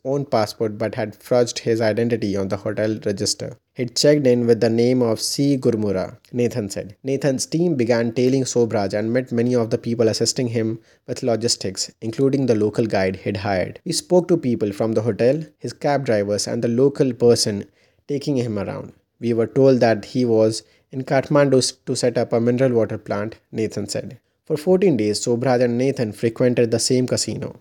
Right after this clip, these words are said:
"I went there each night to watch him play. The casino staff told us that he played baccarat but placed small bets," Nathan told the print. "Just a day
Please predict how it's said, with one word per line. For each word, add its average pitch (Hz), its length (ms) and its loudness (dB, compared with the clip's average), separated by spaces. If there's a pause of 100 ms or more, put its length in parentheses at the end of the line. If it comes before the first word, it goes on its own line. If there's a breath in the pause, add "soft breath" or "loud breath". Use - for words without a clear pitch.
(160)
"I 117 120 -2
went 139 260 2
there 107 180 0 (280)
each 156 120 0 (120)
night 101 240 -4
to 113 160 -2
watch 123 240 2
him 113 180 -4
play. 98 280 -4 (180)
The - 100 -16
casino 147 460 2
staff 120 260 2
told 120 300 2
us 107 160 -2
that 107 200 -2
he 135 140 0 (520 loud breath)
played 104 300 -4
baccarat 113 540 0
but 110 100 -2 (160)
placed 123 480 -4
small 120 400 0
bets," 92 300 -4 (240)
Nathan 113 320 -4
told 95 180 -4
the 92 140 -6
print. 98 240 -4 (340)
"Just 123 180 -2
a 120 80 -6
day 139 80 6